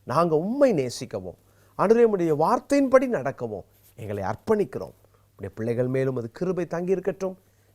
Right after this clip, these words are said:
தேவையோடு இருக்கிறவருடைய தேவைகளை சந்தியும், கட்டுண்டவர்களை விடுதலையாக்கும்.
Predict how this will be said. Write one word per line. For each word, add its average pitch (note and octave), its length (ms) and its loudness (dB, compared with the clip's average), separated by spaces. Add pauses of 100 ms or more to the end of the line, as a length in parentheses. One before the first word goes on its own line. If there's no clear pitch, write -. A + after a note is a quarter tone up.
(100)
தேவையோடு F3+ 520 8
இருக்கிறவருடைய F3+ 440 0
தேவைகளை C#3+ 440 0 (140)
சந்தியும், B2+ 420 -8 (500)
கட்டுண்டவர்களை C4 840 4
விடுதலையாக்கும். E3+ 720 -2